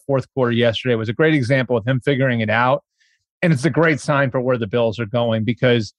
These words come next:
I think dealing with expectations this year was a different deal for them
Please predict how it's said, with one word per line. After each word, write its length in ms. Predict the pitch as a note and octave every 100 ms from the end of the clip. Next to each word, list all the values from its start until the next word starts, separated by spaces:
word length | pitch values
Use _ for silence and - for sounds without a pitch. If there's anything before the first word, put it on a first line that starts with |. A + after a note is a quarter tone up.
| _ _ _ -
I 100 | C#3+
think 240 | F#3 D#3 C#3+ G#2+
dealing 340 | D3+ E3 D#3+
with 160 | D3 C#3
expectations 760 | C3+ - A#2+ - C#3+ B2+ C3
this 220 | B2 A#2 C#3
year 120 | B2+
was 120 | A2+
a 120 | A2 - -
different 360 | D#3+ D3 A2+
deal 260 | B2+ C3 C3
for 160 | -
them 380 | C#3 C#3+ C#3+ C#3+